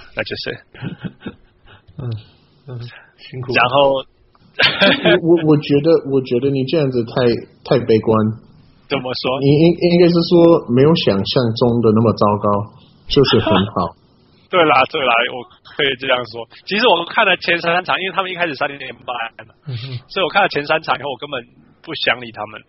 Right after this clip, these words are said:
Speaker 2: 嗯哼。
Speaker 1: <laughs> 呃，然后忽然间，他们又，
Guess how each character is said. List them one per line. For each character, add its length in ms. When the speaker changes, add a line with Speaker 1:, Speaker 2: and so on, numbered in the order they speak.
Speaker 2:
嗯 80
哼。 140
Speaker 1:
<laughs> 1080
呃， 60
然 420
后 140
忽 80
然 120
间， 140
他 120
们 120
又， 160